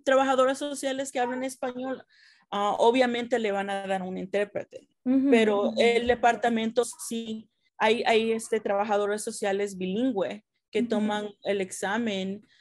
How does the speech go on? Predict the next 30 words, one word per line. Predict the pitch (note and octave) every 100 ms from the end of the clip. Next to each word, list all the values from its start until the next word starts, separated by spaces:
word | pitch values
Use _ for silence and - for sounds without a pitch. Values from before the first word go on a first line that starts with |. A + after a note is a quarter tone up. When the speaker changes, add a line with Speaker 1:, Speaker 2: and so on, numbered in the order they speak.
| -
Speaker 1:
diseñado | G3 A3+ - A3+ G#3 G3+ A#3+ B3
para | G#3
ayudar | G3+ F#3+ F#3
a | G3
familias | G3 F#3 F3+ F3+ F#3+ F#3
hispanas | - - A#2+ G2+ F#3+ - - _ _ -
o | A#3+
que | G#3+
Speaker 2:
Ujú. |
Speaker 1:
hablan | F#3 F3+ F3+ -
español. | F#3+ G3 D#3+ B2+ G3+ F#3+ _ _ -
Speaker 2:
También, | C4+ C4 B3 A#3+ B3 C#4 D#4+
este, | D#4 - - C4 A#3 - _ -
una | C4+ D4+ D#4+
pregunta | C#4+ B3+ C4+ C#4+
muy | C4 B3+ B3+ C4+
popular | B3+ D4+ D4 C4+ A#3 A3+ B3
que | - D4 C#4 A#3 - - - -
me | B3 B3+ B3
hacen | G#3+ B3 B3+ C#4+
a | C#4+
mí | C4+ C4+
seguido | B3+ C4+ A#3+ B3+ D4 D4 -
es | B3 B3 B3
de | C4+ -
que | B3
cómo | - G#3+ A3 C4+
le | D#4 B3+
pueden | C#4 C4 C#4 C#4
hacer | C4+ B3+ - A3+ B3